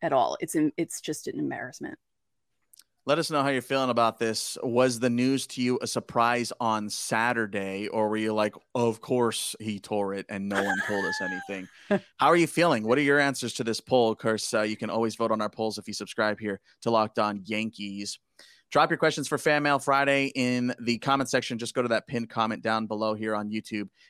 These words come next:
Speaker 2: and drop your questions. If you want priority on Fan Mail Friday, we always answer questions on Fridays. Uh, you can join our subtext. All the information is in the episode description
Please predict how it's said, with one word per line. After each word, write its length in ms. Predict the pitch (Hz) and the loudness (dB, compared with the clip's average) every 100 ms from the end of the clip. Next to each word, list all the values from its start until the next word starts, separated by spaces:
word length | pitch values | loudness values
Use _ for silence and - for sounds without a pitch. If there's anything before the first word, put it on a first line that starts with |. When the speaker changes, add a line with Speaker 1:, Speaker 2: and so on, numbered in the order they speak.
| - | -8
Speaker 2:
and 100 | 110 | 0
drop 160 | 113 | 0
your 80 | 107 | 2
questions. 320 | 107 107 113 | 0 -2 -2
If 80 | 110 | -4
you 120 | 117 | 0
want 220 | 117 113 - | 2 2 2
priority 960 | 123 117 - 147 175 180 135 117 113 _ - | 2 2 6 8 8 8 6 2 0 _ 0
on 200 | 120 135 | 0 2
Fan 240 | - 131 | 2 2
Mail 200 | 120 117 110 | 4 2 2
Friday, 340 | 123 110 110 | 2 2 2
we 100 | 110 | 2
always 200 | 117 120 | 2 2
answer 240 | 120 - | -2 -4
questions 340 | - 113 - 107 | -4 -4 -2 -4
on 140 | 104 | -4
Fridays. 520 | - 123 123 117 110 - _ _ - | 0 2 2 0 -4 -12 _ _ -2
Uh, 320 | 104 101 101 | 0 0 -2
you 120 | 120 | -6
can 100 | 120 113 | -6 2
join 220 | 120 113 | 2 2
our 120 | 110 | -2
subtext. 600 | - 165 147 - 104 - | 0 0 0 0 -2 0
All 80 | 117 | 0
the 120 | 117 | 0
information 520 | 113 117 110 110 107 - _ - | -4 -4 -4 -4 -6 -8 _ -6
is 160 | 113 | -4
in 60 | 113 | -2
the 140 | 110 120 | -2 -4
episode 320 | 120 113 113 | -4 -2 -4
description 560 | 98 - 110 - 110 | -2 -4 -2 -2 -4